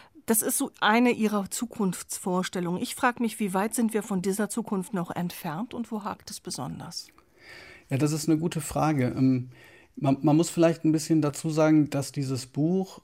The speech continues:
Speaker 2: aufgenommen wurde f-, von, von vielen als progressiv, von, von anderen aus, ähm, aus dem Netz und aus diesem Diskurs als eher konservativ.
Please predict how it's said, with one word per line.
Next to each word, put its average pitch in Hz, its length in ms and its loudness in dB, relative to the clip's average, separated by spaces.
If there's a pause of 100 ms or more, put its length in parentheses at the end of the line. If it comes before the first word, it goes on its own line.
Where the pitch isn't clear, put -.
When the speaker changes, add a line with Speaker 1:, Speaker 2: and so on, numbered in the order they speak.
(100)
Speaker 2:
aufgenommen 151 760 2
wurde 143 280 0
f-, - 280 -6 (100)
von, 135 380 0
von 127 540 0
vielen 147 440 2
als 127 220 -4
progressiv, - 1040 -2 (420)
von, 139 380 2
von 139 220 -2
anderen 160 580 2
aus, - 460 -2
ähm, 131 260 4
aus - 220 -6
dem 131 140 2
Netz 135 360 2
und 135 140 2
aus 123 160 -6
diesem 127 260 -2
Diskurs 127 640 -2
als 143 200 -4
eher 147 220 -2
konservativ. 127 960 -2